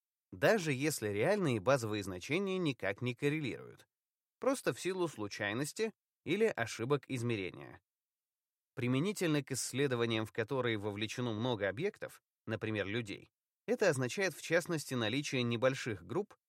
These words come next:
которые также случайно будут удивительно похожи друг на друга по тем или иным признакам. Для наглядности представим, что мы случайным образом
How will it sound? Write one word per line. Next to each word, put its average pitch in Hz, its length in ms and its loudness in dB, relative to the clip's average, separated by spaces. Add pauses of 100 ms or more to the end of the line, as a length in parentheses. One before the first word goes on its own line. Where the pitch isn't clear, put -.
(280)
которые 220 400 2
также 196 400 2
случайно 170 600 0
будут 147 360 -6
удивительно 135 600 0
похожи 117 400 0
друг 107 240 -4
на 90 120 -4
друга 160 380 0 (240)
по 101 140 2
тем 156 280 2
или 113 300 0
иным 95 200 -2
признакам. 71 540 -12 (1600)
Для 127 260 2
наглядности 110 720 0 (540)
представим, 202 560 2
что 165 180 -2
мы 160 100 2
случайным 131 600 0
образом 110 500 -4